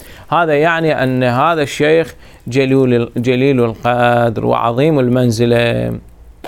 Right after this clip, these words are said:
طبعًا هذا الكلام نحن أتذكر بحثناه في بعض الأبحاث، ما أدري في الطهارة لو في ولاية الفقيه،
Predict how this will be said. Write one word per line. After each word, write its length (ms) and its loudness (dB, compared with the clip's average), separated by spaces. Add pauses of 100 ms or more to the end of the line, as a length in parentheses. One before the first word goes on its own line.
(560)
طبعًا 440 -2
هذا 280 2
الكلام 500 0
نحن 380 0
أتذكر 640 0
بحثناه 680 -2
في 320 0 (460)
بعض 280 -2
الأبحاث، 640 -2
ما 220 0
أدري 100 -4
في 500 -2 (380)
الطهارة 920 0
لو 220 2
في 120 -4
ولاية 400 0
الفقيه، 500 -4